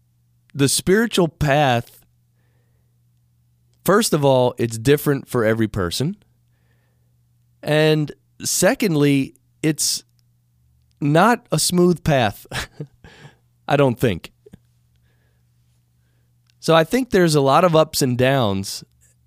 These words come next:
in the spiritual path, just by the nature of it, just by the nature of changing as a human being. It takes time to change.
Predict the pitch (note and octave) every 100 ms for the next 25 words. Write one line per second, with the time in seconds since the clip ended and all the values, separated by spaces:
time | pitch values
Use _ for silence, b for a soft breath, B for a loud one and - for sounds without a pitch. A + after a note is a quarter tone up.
0 | _ _ - B2+ A#2+ B2+ A#2 - B2 -
1 | D3+ E3 E3 E3 - G3 C#4 F#2+ - F3
2 | - F#3 E3 B2+ C3+ A3+ C#3+ G#2 F2 -
3 | _ _ _ _ _ _ _ _ _ -
4 | D3+ E3+ - G3+ F#3 D3+ D#3+ D#3+ D3+ C#3+
5 | B2 G#2+ - - D3 E3 C#3 B2+ A#2+ A#2+
6 | _ _ _ - _ - B2 A2+ A2 C3+
7 | B2+ B2 C3+ F3 E2 - _ _ _ _
8 | _ _ _ _ _ _ _ - B2 -
9 | D#3 D3+ - C3+ C#3+ D#3 E3+ - G#2+ F#2+
10 | B2 -